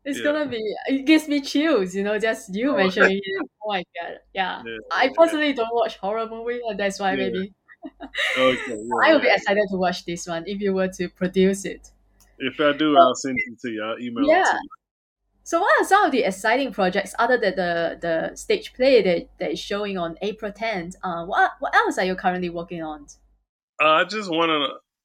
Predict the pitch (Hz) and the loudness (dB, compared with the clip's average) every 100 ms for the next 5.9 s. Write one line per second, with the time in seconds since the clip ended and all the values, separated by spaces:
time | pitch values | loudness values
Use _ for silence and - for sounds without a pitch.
0 | 123 123 135 147 165 160 165 156 - _ | -8 -6 -2 -2 -2 -2 -4 -6 -10 _
1 | 160 147 165 - 156 127 120 170 175 170 | -6 -4 -4 -4 -2 -2 -2 -2 -2 0
2 | 185 175 170 165 165 151 - 131 131 151 | -2 -2 -8 -8 -8 -6 -2 0 2 0
3 | 160 - 170 165 165 160 175 170 - _ | -2 -2 -4 -6 -6 -4 -4 -4 -8 _
4 | _ - 131 - 156 135 123 127 - 135 | _ -8 -8 -4 0 2 0 -6 -6 -2
5 | 143 139 135 123 - 143 - - | -2 -2 -2 -4 -2 -4 -4 -14